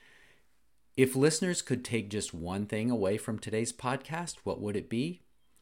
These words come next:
I want to convince you that having specific names and specific constructs for these four different patterns of observation could be a huge win for teachers and school leaders. And it's a relatively easy thing to implement.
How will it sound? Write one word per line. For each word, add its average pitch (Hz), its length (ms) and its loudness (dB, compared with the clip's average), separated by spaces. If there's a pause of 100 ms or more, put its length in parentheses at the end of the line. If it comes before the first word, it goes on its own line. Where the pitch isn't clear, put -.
(920)
I 123 140 4
want 127 460 2
to 143 100 0
convince 92 540 -2
you 78 260 -8 (500)
that - 180 2
having 143 460 0
specific 131 760 -2
names 107 460 0
and 95 100 -6
specific - 500 -4
constructs - 760 -2
for 101 180 -2
these 92 180 -4
four 123 300 0
different 117 340 -4
patterns 92 400 -4
of 82 100 -8
observation 82 680 -6
could 131 160 -6
be 131 160 -2
a 110 60 0
huge 175 580 0
win 101 320 0
for 92 160 -6
teachers 131 580 -2 (240)
and 110 200 -2
school 90 260 -2
leaders. 76 460 -6 (580)
And 135 100 0
it's 131 120 2
a 131 40 4
relatively 123 840 2
easy 92 320 -4
thing 80 300 -8
to - 140 -10
implement. 73 460 -12